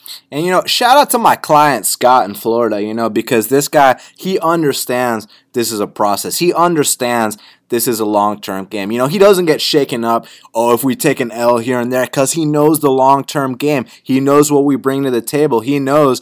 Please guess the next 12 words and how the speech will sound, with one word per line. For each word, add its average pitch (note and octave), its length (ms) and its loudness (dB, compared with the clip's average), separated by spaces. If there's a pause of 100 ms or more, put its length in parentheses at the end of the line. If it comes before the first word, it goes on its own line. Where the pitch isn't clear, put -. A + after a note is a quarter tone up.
(200)
that A#2 160 0
now C3 420 2 (200)
we're C3 200 2
on C3 180 4
a G#2+ 60 0
three-event D3 680 2
win C#3 220 -2
streak A#2 400 -2 (120)
with G#2+ 220 -2
all C#3+ 280 4
clean D3+ 320 -4
sweeps, B2 520 -4